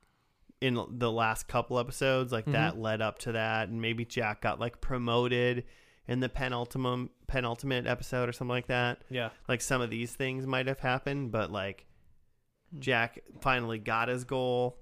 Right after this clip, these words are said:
Speaker 1: maybe, and
Speaker 2: Yeah.
Speaker 1: in the last episode he's having a problem with that. He's like, "I've done it, now what do I do?"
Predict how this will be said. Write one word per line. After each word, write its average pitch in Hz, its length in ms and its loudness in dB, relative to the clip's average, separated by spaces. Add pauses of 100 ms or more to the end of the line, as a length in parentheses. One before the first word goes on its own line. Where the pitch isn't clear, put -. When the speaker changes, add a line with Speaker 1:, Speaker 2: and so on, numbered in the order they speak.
(140)
Speaker 1:
maybe, 131 540 0
and 120 120 -2
Speaker 2:
Yeah. 120 240 0
Speaker 1:
in 113 140 -4
the 110 80 -2
last 107 340 -2
episode 110 260 -6
he's 104 100 -6
having 101 200 -8
a 98 40 -14
problem 107 720 0 (340)
with 113 200 -2 (140)
that. 98 260 -8
He's 117 220 -8
like, 101 120 -8
"I've 104 160 -8
done 110 220 0
it, 110 220 -2
now 110 220 0
what 113 100 0
do 117 80 2
I 117 100 2
do?" 113 380 2